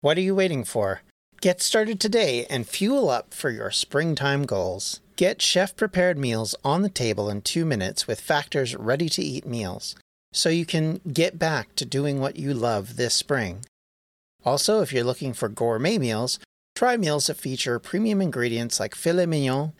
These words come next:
shrimp, truffle butter, broccolini, and asparagus. We're celebrating Earth Day all month long. Look out for the Earth Month Eats badge on the menu for our lowest carbon footprint meals.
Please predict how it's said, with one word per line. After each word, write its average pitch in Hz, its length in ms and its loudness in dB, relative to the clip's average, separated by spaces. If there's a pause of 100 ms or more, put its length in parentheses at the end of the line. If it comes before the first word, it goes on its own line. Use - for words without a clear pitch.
(180)
shrimp, 170 460 -2 (280)
truffle 160 400 0
butter, 147 440 2 (300)
broccolini, 156 720 2 (500)
and 147 300 0 (120)
asparagus. 95 840 -2 (360)
We're 170 80 4
celebrating 208 560 2
Earth 196 300 0
Day 98 320 2
all 147 180 4
month 175 300 0
long. 175 400 0 (240)
Look 139 180 0
out 160 220 2
for 151 160 0
the 120 180 0 (400)
Earth 202 420 0
Month 170 460 -2 (220)
Eats - 480 0 (100)
badge 110 540 0 (360)
on 220 220 4
the 226 80 2
menu 104 400 0
for 127 200 0
our 123 140 4
lowest 170 460 0
carbon 139 380 0
footprint - 520 -6
meals. 110 540 -6